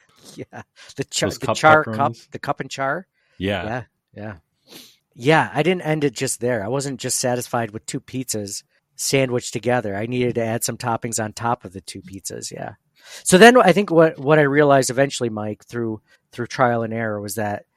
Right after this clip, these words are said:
Speaker 1: because the, the one pizza <laughs> on top, the dough never really got truly cooked, is that, like, why don't I just take one of those crappy pizzas and then add, like, another layer of sauce, <laughs> another layer of cheese, and another layer of pepperoni? Same thing.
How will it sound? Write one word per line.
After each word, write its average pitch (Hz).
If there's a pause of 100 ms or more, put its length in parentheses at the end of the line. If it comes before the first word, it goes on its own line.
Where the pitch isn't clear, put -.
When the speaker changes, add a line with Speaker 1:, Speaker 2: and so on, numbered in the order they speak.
(180)
Speaker 1:
because 131
the, 131
the 131
one 123
pizza -
<laughs> -
on 165
top, 147
the 143
dough 131
never 127
really 135
got -
truly 160
cooked, - (640)
is 143
that, 156
like, 139 (260)
why 135
don't 175
I 160
just 147
take 156
one 147
of 143
those 139
crappy 143
pizzas 117 (320)
and 139
then 165
add, 156
like, 151
another 143
layer 165
of 180
sauce, - (300)
<laughs> -
another 156
layer 170
of 190
cheese, 147
and 139
another 147
layer 147
of 139
pepperoni? 165
Same 196
thing. 123